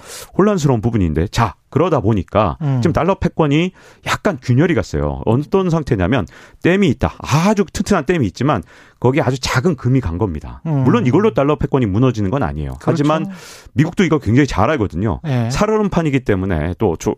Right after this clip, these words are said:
Speaker 1: 뭐 나쁘게 말하면 조금만 흔들리면 지금 뭐 달러를 뭐 갖고 있다고 해서 예전처럼 금으로 바꿔주는 것도 아니고
Speaker 2: 음.
Speaker 1: 그냥 종이장이란 말이죠.
Speaker 2: 음.
Speaker 1: 오직 미국에 대한 신뢰로 유지되는 이 달러 패권,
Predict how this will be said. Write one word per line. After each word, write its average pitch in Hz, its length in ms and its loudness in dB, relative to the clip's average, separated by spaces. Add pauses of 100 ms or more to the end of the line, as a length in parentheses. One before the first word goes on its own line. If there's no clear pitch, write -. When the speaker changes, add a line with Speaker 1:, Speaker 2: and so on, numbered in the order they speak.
Speaker 1:
뭐 78 200 -6
나쁘게 113 260 0
말하면 76 380 -4 (420)
조금만 208 460 2
흔들리면 117 760 2
지금 143 240 -4
뭐 104 140 0
달러를 139 500 2
뭐 90 400 0
갖고 - 220 -2
있다고 113 260 0
해서 90 320 -2
예전처럼 113 540 0
금으로 139 320 2
바꿔주는 95 420 -6
것도 85 240 -8
아니고 73 600 -6
Speaker 2:
음. 120 220 -6
Speaker 1:
그냥 190 200 2
종이장이란 123 560 0
말이죠. 73 420 -6
Speaker 2:
음. 127 300 -2
Speaker 1:
오직 151 380 2
미국에 165 280 2
대한 143 180 0
신뢰로 135 560 2
유지되는 113 580 -2
이 104 200 2
달러 123 320 2
패권, 123 440 -2